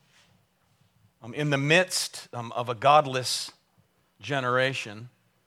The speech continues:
um, y-, you may be asking,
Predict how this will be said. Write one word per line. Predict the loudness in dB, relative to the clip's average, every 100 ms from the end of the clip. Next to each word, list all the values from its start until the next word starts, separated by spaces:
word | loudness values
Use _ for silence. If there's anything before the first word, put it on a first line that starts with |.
| _ _ _ _ _
um, | -20 -18
y-, | -18
you | -20 -20 -16 -4 0
may | 2 2
be | 2 2
asking, | 4 4 0 -2 -4 -4 -12